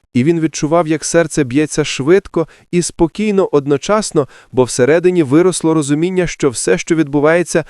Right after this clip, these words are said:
не випадковість, що її присутність тут зараз — знак, і що він має зробити вибір,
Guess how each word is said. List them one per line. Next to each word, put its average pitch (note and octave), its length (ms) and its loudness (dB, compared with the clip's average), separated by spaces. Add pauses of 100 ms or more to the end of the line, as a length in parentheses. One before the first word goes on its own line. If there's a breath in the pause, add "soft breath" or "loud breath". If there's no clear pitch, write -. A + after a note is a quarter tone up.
(160 loud breath)
не C3+ 220 2
випадковість, E3 960 0 (140 soft breath)
що - 220 -2
її E3+ 200 0
присутність E3+ 720 -2
тут F#3+ 180 -4
зараз — F3+ 460 0 (180 soft breath)
знак, C3+ 640 -2 (340 soft breath)
і B2 100 0
що - 220 0
він E3 180 -2
має D3+ 340 0
зробити D3+ 460 0
вибір, C#3+ 500 2